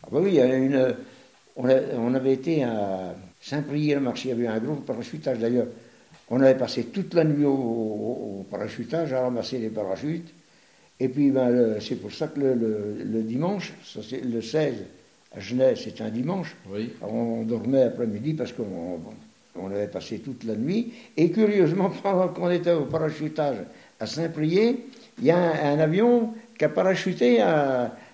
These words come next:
Speaker 1: à, aux Quatre Vents, ça s'appelle.
Speaker 2: Ah oui.
Speaker 1: C'est au-dessus de,
Speaker 2: P R H C.
Speaker 1: c'est, c'est de, non, Dijon, là,
Speaker 2: Dijon.
Speaker 1: euh, au-dessus du Cheseaux,
Speaker 2: Ah
Speaker 1: à
Speaker 2: oui.
Speaker 1: côté du Brelet, par là.
Speaker 2: Oui.
Speaker 1: Ouais. C'est là qu'il y a un conteneur qui est tombé dans la,
Speaker 2: Sur
Speaker 1: dans
Speaker 2: la
Speaker 1: la
Speaker 2: maison,
Speaker 1: toiture.
Speaker 2: oui.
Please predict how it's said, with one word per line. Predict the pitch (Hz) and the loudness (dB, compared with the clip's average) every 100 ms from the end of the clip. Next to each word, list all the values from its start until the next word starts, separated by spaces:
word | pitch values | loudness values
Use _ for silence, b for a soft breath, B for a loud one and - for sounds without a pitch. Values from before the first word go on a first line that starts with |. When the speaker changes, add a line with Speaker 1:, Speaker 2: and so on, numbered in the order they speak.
| - | -10
Speaker 1:
à, | - 101 98 98 | -6 -4 -4 -4
aux | 117 | -6
Quatre | 117 190 185 | 2 2 4
Vents, | 190 180 151 | 2 2 -2
ça | 113 | -4
s'appelle. | 113 117 135 120 110 - - | -8 -2 0 0 -2 -12 -10
Speaker 2:
Ah | 98 110 | -6 -4
oui. | 151 | 0
Speaker 1:
C'est | |
au-dessus | 156 156 - 175 | 2 2 0 2
de, | 156 139 127 123 117 113 110 110 110 - | 6 6 6 4 2 2 2 0 -4 -8
Speaker 2:
P | 110 | -8
R | 104 | -6
H | |
C. | 107 135 | -8 -8
Speaker 1:
c'est, | 151 | -4
c'est | 139 117 | -2 -2
de, | 123 120 113 | -2 -2 -2
non, | 147 170 - | -2 -4 -6
Dijon, | 123 127 170 190 180 | -8 -4 0 0 0
là, | 131 | 0
Speaker 2:
Dijon. | 120 107 110 110 - - 131 | 0 0 0 0 -4 -8 -6
Speaker 1:
euh, | |
au-dessus | 117 - | -6 -6
du | 135 120 | -8 -8
Cheseaux, | - 143 143 135 123 - - B B - | -8 -8 -6 -6 -10 -16 -20 B B -10
Speaker 2:
Ah | 113 | -4
Speaker 1:
à | 117 | -4
Speaker 2:
oui. | 123 | -2
Speaker 1:
côté | 135 135 | -2 -2
du | 127 | -2
Brelet, | 135 143 147 143 | 0 2 2 0
par | 117 110 | -4 -8
là. | 120 107 92 | -8 -10 -12
Speaker 2:
Oui. | 107 143 - _ _ _ - | -12 -14 -20 _ _ _ -8
Speaker 1:
Ouais. | 101 113 - - | -6 -6 -8 -4
C'est | 143 | 2
là | 151 220 | 4 4
qu'il | 214 175 | 4 4
y | 156 | 4
a | 156 151 | 2 0
un | 135 | -2
conteneur | 147 139 165 160 156 | -4 -6 -2 -2 -2
qui | |
est | 135 | -4
tombé | 151 131 165 | -4 -4 -2
dans | 147 139 | 0 0
la, | 139 120 123 - | 0 -2 -6 -12
Speaker 2:
Sur | - | -2
Speaker 1:
dans | 117 | 2
Speaker 2:
la | |
Speaker 1:
la | 131 | 2
Speaker 2:
maison, | 131 180 | 4 4
Speaker 1:
toiture. | 226 262 247 196 82 | 6 4 4 2 -2
Speaker 2:
oui. | 110 | -4